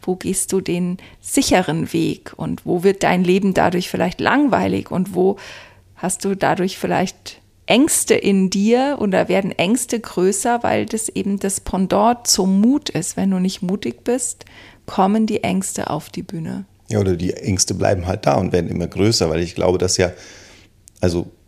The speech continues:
Speaker 2: klar, um mutig zu sein, spürt, verspürt man ja auch immer wieder kurz eine, eine Art Angst, ja?
Speaker 1: Ja,
Speaker 2: Das
Speaker 1: voll.
Speaker 2: ist ja, sonst wär's ja kein Mut an
Speaker 1: Ja,
Speaker 2: der
Speaker 1: klar.
Speaker 2: Stelle, ne? Also, ähm,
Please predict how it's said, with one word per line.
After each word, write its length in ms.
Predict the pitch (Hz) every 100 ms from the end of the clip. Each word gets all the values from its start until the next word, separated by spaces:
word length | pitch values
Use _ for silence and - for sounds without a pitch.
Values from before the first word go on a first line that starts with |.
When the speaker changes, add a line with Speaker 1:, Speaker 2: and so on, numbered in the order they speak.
| - -
Speaker 2:
klar, 240 | 101 127
um 240 | 101 101 101
mutig 340 | 110 117 107
zu 100 | -
sein, 540 | 90 87 92 117 120 - -
spürt, 380 | - - 156
verspürt 520 | - - 104 - 156 -
man 120 | 101
ja 120 | 71
auch 140 | -
immer 220 | - 95 87
wieder 180 | 85
kurz 580 | 85 - 104 95 - - -
eine, 160 | 87 87 - - 214 190 - -
eine 240 | 85 85
Art 280 | 73 76 -
Angst, 420 | 90 - - -
ja? 140 | 101 143
Speaker 1:
Ja, 60 | 175
Speaker 2:
Das 80 | 226
Speaker 1:
voll. 80 |
Speaker 2:
ist 120 | 285 247
ja, 100 | 87
sonst 320 | - 104 95
wär's 220 | 107 -
ja 100 | 98
kein 260 | - 107 95
Mut 380 | 98 95 - - -
an 80 | 87
Speaker 1:
Ja, 60 |
Speaker 2:
der 100 | 78
Speaker 1:
klar. 160 | 82 233
Speaker 2:
Stelle, 240 | 78 73
ne? 180 | 76 113
Also, 280 | - 92 92 - - - - - - _ 214 185
ähm, 760 | - - - 73 90 87 80